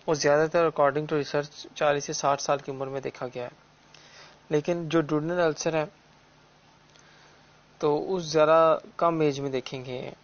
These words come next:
as compare to gastric ulcer। उसके बाद ये देखा गया कि से नाइंटी फ़ाइव परसेंट जो gastric ulcer होता है ना, वो locate करता है lesser curvature के अंदर। नाइंटी फ़ाइव परसेंट कहाँ पे allocate करता है?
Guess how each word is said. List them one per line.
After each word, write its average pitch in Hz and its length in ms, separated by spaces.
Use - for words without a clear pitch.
as 139 140
compare 135 340
to 139 100
gastric 135 320
ulcer। 127 260
उसके 196 180
बाद 185 220
ये 190 120
देखा 175 240
गया 160 180
कि 170 120
से 175 200
नाइंटी 151 340
फ़ाइव 143 280
परसेंट 151 380
जो 147 200
gastric 139 400
ulcer 147 240
होता 139 220
है 139 60
ना, 147 80
वो 143 120
locate 135 380
करता 139 320
है 147 60
lesser 131 320
curvature 123 480
के - 100
अंदर। 123 240
नाइंटी 135 220
फ़ाइव 139 220
परसेंट 147 360
कहाँ 143 160
पे 147 100
allocate 143 380
करता - 320
है? 240 100